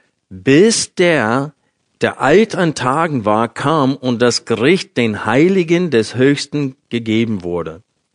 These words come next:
Und die Zeit anbrach, dass die Heiligen das Königreich in Besitz nahmen.“ Und so hier sehen wir, dass es prophezeit wird, dass in der Zukunft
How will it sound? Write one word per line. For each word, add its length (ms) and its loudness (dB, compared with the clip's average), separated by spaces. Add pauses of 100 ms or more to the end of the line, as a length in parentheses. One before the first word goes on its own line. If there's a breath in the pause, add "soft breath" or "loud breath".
(440 soft breath)
Und 380 -2
die 100 0
Zeit 400 0
anbrach, 640 0
dass 260 -2
die 200 -2
Heiligen 600 0
das 240 -4
Königreich 720 -2
in 120 -6
Besitz 420 -4
nahmen.“ 360 -8 (600 loud breath)
Und 80 -10
so 160 2
hier 220 2
sehen 400 -2
wir, 160 2
dass 180 0
es 100 -10
prophezeit 760 -4
wird, 360 -4
dass 240 -4 (160)
in 160 -2
der 140 0
Zukunft 760 -6